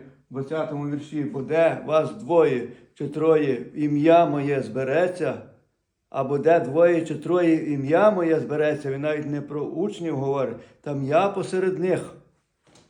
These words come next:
Ну, я вам тут написав: «Я буду з вами, я посеред них».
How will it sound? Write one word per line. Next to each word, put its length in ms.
Ну, 200
я 160
вам 240
тут 220
написав: 520
«Я 140
буду 220
з 40
вами, 400
я 160
посеред 460
них». 220